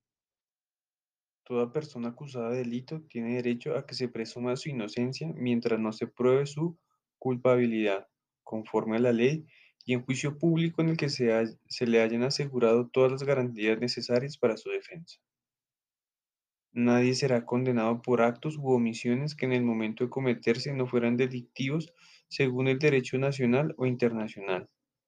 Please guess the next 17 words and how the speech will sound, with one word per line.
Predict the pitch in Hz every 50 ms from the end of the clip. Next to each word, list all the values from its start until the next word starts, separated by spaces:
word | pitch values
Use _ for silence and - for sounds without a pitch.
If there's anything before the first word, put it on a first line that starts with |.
| _ _
Tampoco | - 120 117 117 123 113 117 120 120 - 147
se | 147 147 156
impondrá | 147 143 147 131 127 117 117 110 113 110 -
pena | - 123 123 120 123 123
más | 127 127 123 123 123
grave | 127 123 123 127 135 139 -
que | - 127
la | 127
aplicable | 120 120 - 113 110 - 117 113 113 117 120 127 131 127 -
en | 135 131 127
el | 123 123
momento | 120 117 107 110 110 110 113 117 - 139 135 -
de | - 127
la | 123 123 123
comisión | 123 - 110 110 107 110 - - 117 135 151 143
del | 127 117 110 107
delito. | 107 98 95 95 87 - -